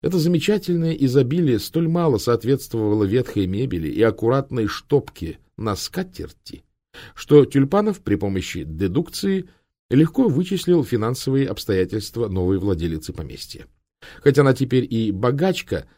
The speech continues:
но пока более в перспективе, нежели в действительности,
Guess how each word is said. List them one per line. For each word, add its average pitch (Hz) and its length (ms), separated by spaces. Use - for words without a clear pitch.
но 110 200
пока 123 220
более 120 380
в - 120
перспективе, 165 840
нежели 85 400
в 85 60
действительности, 78 920